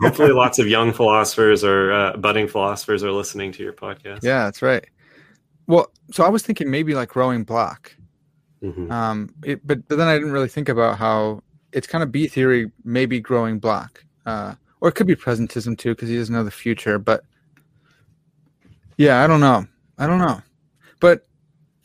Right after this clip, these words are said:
Speaker 2: okay, so here's another thing about the, about the timeline itself. So it seems like,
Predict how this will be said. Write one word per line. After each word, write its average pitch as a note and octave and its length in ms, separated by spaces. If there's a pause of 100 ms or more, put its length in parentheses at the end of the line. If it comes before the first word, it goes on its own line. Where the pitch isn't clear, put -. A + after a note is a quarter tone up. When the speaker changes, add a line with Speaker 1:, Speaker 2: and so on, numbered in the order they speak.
(120)
Speaker 2:
okay, C3+ 300
so D#3+ 180
here's F3+ 200
another D3 220
thing A2+ 340
about C3 260
the, B2 120 (100)
about C#3 160
the B2 100
timeline C3+ 380
itself. G#2+ 420
So B2+ 400 (840)
it C#3 120
seems G3+ 520
like, B2 520